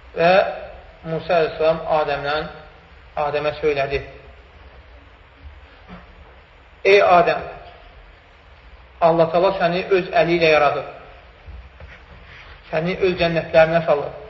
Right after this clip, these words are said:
Və biz sənin səbəbində,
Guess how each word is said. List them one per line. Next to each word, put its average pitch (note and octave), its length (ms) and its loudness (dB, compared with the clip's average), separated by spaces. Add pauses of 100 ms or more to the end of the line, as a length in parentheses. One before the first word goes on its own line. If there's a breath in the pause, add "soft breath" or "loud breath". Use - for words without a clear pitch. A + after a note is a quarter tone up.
(1080)
Və F3+ 140 -4
biz G#3 240 -8
sənin A3 400 -2
səbəbində, G3+ 540 6